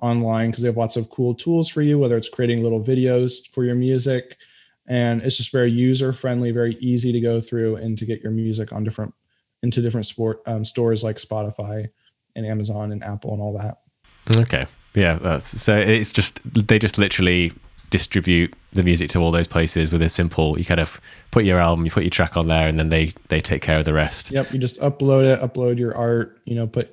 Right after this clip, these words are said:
Speaker 1: in all your song titles, and then, um, yeah, it, it just sends it to all the stores for you, and it's
Speaker 2: Uh.
Speaker 1: done just like that. And, uh, DistroKid, I don't know about C D Baby, but that also lets you, you can create, um, I believe it's DistroKid,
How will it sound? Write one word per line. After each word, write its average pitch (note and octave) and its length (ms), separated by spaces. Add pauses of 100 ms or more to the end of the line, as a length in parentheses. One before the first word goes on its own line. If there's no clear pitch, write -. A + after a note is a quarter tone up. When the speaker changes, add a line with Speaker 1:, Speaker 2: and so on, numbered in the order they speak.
(140)
Speaker 1:
in B2 160
all A#2 120
your A2+ 100
song A#2 260
titles, A2+ 460
and A2 160
then, A2 300 (680)
um, A2 340 (100)
yeah, A2+ 220
it, G#2+ 140
it A#2 60
just A2 200
sends A#2 220
it - 80
to - 80
all A2+ 80
the A2+ 60
stores A#2+ 340
for A#2+ 220
you, A#2+ 460
and G#2+ 160
it's - 280
Speaker 2:
Uh. - 40 (100)
Speaker 1:
done A#2+ 180
just A#2 160
like A2 140
that. B2 240
And, A2+ 320 (420)
uh, C3 120
DistroKid, E3+ 360
I D3+ 40
don't D3 180
know D3 60
about C#3+ 280
C - 140
D C#3+ 100
Baby, A#2+ 280
but A#2+ 120
that A#2 80
also B2 300
lets A#2+ 260
you, A#2 360
you A#2+ 140
can A#2+ 140
create, A#2 420
um, A2 420 (340)
I - 40
believe D#3 220
it's - 140
DistroKid, A2+ 520